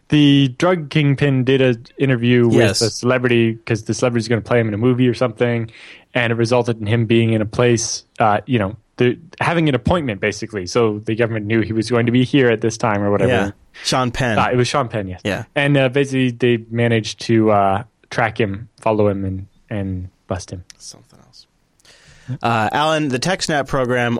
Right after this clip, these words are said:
Speaker 2: always recommends you use extra protection, like L S A protection.
Speaker 1: Yeah, so this is a local security authority thing for Windows, and basically it's a bunch of extra settings you can possibly turn on to lock down,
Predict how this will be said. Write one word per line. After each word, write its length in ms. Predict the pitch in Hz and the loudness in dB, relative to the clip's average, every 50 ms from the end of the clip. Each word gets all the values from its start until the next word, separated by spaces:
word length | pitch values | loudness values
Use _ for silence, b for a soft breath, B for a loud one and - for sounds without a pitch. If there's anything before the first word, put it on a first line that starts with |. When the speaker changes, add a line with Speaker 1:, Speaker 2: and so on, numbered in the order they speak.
| - | -2
Speaker 2:
always 380 | - 160 180 196 185 160 143 127 | -2 -2 0 0 0 0 -2 -2
recommends 600 | 127 135 127 - 139 120 123 120 113 113 110 101 | -2 -2 -4 -4 -4 -4 -2 -2 -2 -4 -4 -2
you 80 | 120 117 | -2 -2
use 340 | 117 113 117 110 110 104 - - - | -2 0 0 -2 -2 -2 -4 -4 -4
extra 380 | 147 160 160 - - 139 117 | -4 -4 -4 -4 -4 -4 -4
protection, 720 | - - 120 - - 180 180 - - 139 104 90 87 82 - | -4 -4 -4 -4 -4 -4 -4 -2 -4 -4 -4 -4 -6 -6 -6
like 360 | - 123 120 107 101 87 - - | -4 -2 -2 -2 -2 -4 -6 -4
L 220 | - 110 117 131 | -4 -2 -2 -2
S 120 | 135 - | -2 -2
A 120 | 208 277 262 | -2 -4 -4
protection. 520 | - 139 - - 92 87 - - - 113 - _ _ _ _ - B B B B _ _ - | -4 -8 -8 -8 -10 -10 -10 -14 -20 -20 -20 _ _ _ _ -20 B B B B _ _ 0
Speaker 1:
Yeah, 140 | 156 117 | 0 0
so 160 | 104 - - 127 | 0 0 -2 -2
this 160 | 139 - - | 0 0 0
is 120 | 160 139 143 | 2 2 4
a 220 | 135 127 123 120 120 - | 4 4 4 2 0 0
local 520 | 127 127 127 120 - 127 123 120 117 117 117 _ _ _ | 0 0 0 0 0 0 0 0 -2 -4 -8 _ _ _
security 680 | - - 120 - - 120 120 117 113 110 107 107 104 101 101 - - | -14 -12 -8 -4 -2 0 0 2 0 0 0 0 -2 -4 -6 -8 -8
authority 460 | - - - 120 113 110 104 104 98 | -6 -2 0 2 2 2 2 0 0
thing 300 | 92 95 113 104 101 101 | 0 0 -2 -2 -2 -2
for 120 | 95 113 107 | 0 0 0
Windows, 460 | 104 117 113 110 104 101 101 95 101 | 2 2 2 2 2 2 0 -2 -4
and 180 | 104 101 104 104 | -6 -8 -4 -2
basically 320 | 139 147 139 - 135 135 | -2 -2 0 0 2 2
it's 120 | 127 113 | 0 0
a 20 | 135 | 0
bunch 140 | 151 143 131 | -2 -2 0
of 60 | 131 | -2
extra 220 | 135 123 - - | -2 -2 -4 -6
settings 340 | - - 131 117 113 107 101 | -4 -2 -2 -2 -2 -4 -4
you 80 | 107 101 | -6 -6
can 140 | - 107 101 | -6 -6 -4
possibly 380 | 110 113 110 110 - 120 110 104 | -2 -2 -2 -2 -2 -4 -4 -2
turn 180 | 104 117 107 104 | -2 -2 -2 -2
on 180 | 98 98 98 95 | -2 -4 -4 -4
to 260 | - - 101 95 98 | -2 -2 -2 0 0
lock 320 | 98 104 98 95 90 - | 0 0 0 0 -2 -4
down, 380 | - 110 95 95 92 90 90 87 | -6 -6 -6 -6 -8 -10 -12 -16